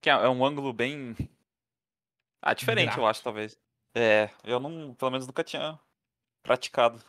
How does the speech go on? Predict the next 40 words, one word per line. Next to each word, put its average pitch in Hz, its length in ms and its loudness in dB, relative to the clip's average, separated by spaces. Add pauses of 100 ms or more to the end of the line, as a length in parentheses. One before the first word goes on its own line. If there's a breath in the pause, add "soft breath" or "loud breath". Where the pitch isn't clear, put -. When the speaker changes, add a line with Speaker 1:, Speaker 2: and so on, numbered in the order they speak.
Speaker 1:
esse - 220 -10
ângulo. 110 260 -8 (460)
E 113 40 -10
daí 127 100 2
ainda, 131 100 0
Speaker 2:
Total. 117 280 -4 (340)
Speaker 1:
ainda 113 180 0
uma, 110 360 2
uma 107 120 -4
fonte 127 180 -6
de 127 80 -4
luz 123 160 -4
que - 100 -8
não 127 120 2
é 123 60 8
tão, 120 420 0 (640)
porque - 140 -6
acho - 80 -2
que 160 40 6
até 147 140 2
se - 120 0
olhar 170 140 6
a 151 40 6
referência 143 460 -2
de 120 440 -6
lareira, 113 580 4
ela 123 220 4
é 120 60 2
muito 120 340 -6
instável, 123 460 4
né? 156 180 -6 (140)
Tipo, - 160 -16
fogo 123 260 0
no 113 80 -4
geral. 113 340 0 (220)
Speaker 2:
Sim, 117 380 -6
aham. 117 100 -8
Speaker 1:
Tipo, 117 480 -6
a 110 80 4
direção. 113 500 -2